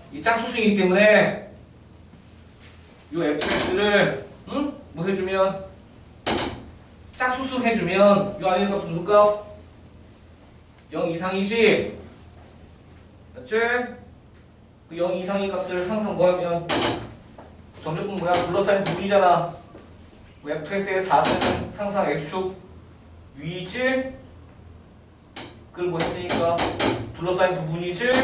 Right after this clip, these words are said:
항상 뭐다? 얘는 영 이상이랑 갈 수 있지? 맞아? 그러다 보니까 얘가 영 될 때는 요거 하나밖에 안 나온다고요.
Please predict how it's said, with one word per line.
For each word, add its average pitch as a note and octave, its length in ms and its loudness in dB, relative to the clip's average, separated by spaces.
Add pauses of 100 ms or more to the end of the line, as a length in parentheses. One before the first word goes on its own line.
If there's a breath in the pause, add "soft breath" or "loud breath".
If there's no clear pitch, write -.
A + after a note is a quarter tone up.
(1700)
항상 G#3 400 -4
뭐다? F3+ 400 2 (340)
얘는 E3+ 300 -2
영 D3+ 160 -2
이상이랑 F3+ 260 -2
갈 E3+ 120 2
수 E3+ 120 -2
있지? G#3 560 0 (2000)
맞아? G#3+ 640 -2
그러다 E3+ 260 -6
보니까 D#3+ 460 4
얘가 - 420 4
영 D#3+ 140 0
될 F3 160 0
때는 E3+ 160 -2
요거 D3+ 180 0
하나밖에 - 220 0
안 - 60 0
나온다고요. - 580 -2